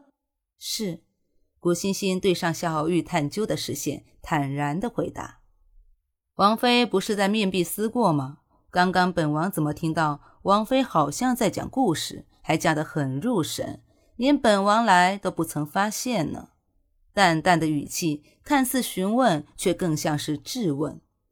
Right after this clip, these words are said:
没料到夏侯玉会突然提这个，几个丫鬟身体僵了僵。顾欣欣的脸上也浮现了一抹尴尬之色，随即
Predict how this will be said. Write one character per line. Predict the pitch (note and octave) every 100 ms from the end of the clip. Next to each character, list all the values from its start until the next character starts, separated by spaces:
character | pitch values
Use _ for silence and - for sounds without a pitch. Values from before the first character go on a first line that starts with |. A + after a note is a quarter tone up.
| _ _ _ -
没 | F3+ G3
料 | G3+ F#3+
到 | F3
夏 | E3+ F3+
侯 | D#3+ D#3
玉 | F3
会 | D#3 E3
突 | D#3+ F3
然 | D#3+ D#3+
提 | E3
这 | D#3+ F3+
个， | - G#2+ - _ -
几 | F#3+
个 | G3 F#3
丫 | F#3+
鬟 | F#3 E3 D3 -
身 | - G3 G#3+
体 | - C#3 -
僵 | F#3 F#3 G#3
了 |
僵。 | - B2+ - _ _ _ _
顾 | A3+ A3+
欣 | A#3+ B3
欣 | B3
的 | B3
脸 | G3 F3+ F#3
上 | G#3 F3 - -
也 | E3+
浮 | E3+ F3
现 | E3+ F#3+
了 | E3+
一 | F#3+
抹 | F3 D3+ C#3 -
尴 | G3+ G#3+
尬 | A3+ E3+ -
之 | - C#3
色， | - C3 - _ _ _ _
随 | - F3 F3+
即 | F3+ F3 F3